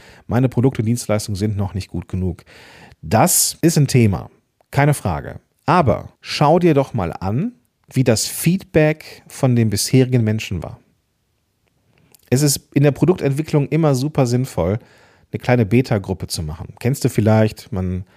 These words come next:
testet ein Produkt oder ein Webinar oder was weiß ich und zeigt dann einer kleinen Gruppe, wie es sein könnte. Also in, in der Produktentwicklung sind es halt auch, ähm,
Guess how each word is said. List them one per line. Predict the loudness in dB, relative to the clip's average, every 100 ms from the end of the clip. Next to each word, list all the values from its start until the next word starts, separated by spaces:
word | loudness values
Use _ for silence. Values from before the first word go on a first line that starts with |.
| _ _ _ _ _ _ _ _ 0
testet | 0 2 0 -2
ein | -2 -2 0 -2 -6 -10 -4
Produkt | 2 4 4 -2
oder | -6
ein | -6 -2
Webinar | -2 0 0 4 4 4
oder | 2 0
was | -2 -4
weiß | -2
ich | -2 -2 -8 _ _ _ _ _ _ _ _ _ -4
und | -2 -2 -6 -10 _ -6
zeigt | 2 4 2 2
dann | 2 2 -4 -8 _ -6
einer | -4 -2
kleinen | 0 2 2 0
Gruppe, | 0 0 2 2 2 0
wie | -2
es | -2
sein | -4 -4
könnte. | -10 -14 -20 _ _ _ _ _ -12 -8
Also | -6 -8 -8 -6
in, | -4 -4 0
in | 0
der |
Produktentwicklung | 0 -2 -2 -4 -2 0 0 0
sind | -4
es | -4 -2
halt | 0
auch, | 2 0 -2 -6
ähm, | -4 -2 -2 -4 -8